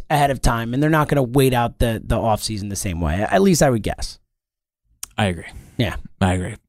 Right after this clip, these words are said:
Speaker 2: But man, I could really use it falling their way.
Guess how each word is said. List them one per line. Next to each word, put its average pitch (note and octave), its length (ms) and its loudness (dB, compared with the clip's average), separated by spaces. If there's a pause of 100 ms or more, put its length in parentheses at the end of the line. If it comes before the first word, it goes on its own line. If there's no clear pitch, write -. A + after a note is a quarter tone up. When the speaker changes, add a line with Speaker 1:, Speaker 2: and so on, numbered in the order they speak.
(220)
Speaker 2:
But D3+ 140 4
man, G#2+ 400 2 (880)
I B2 120 2
could F3 140 4
really C4 460 6
use C#4+ 200 6
it C4 120 4
falling A3+ 360 6
their A3+ 200 6
way. B2 320 4